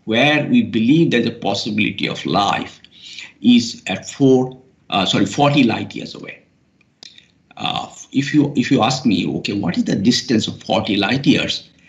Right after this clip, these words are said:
and how much time it will take for our, with our current technology?"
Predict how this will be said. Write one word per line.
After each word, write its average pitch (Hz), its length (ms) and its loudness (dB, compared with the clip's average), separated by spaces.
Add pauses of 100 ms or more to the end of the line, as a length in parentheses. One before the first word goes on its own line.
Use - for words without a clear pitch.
(100)
and 110 120 2
how 139 220 2
much 147 200 0
time 143 300 2
it 135 80 2
will 120 200 2
take 135 440 0 (120)
for 110 200 -4
our, 107 100 -4 (140)
with 123 120 2
our 113 180 0
current 156 580 2
technology?" 117 640 0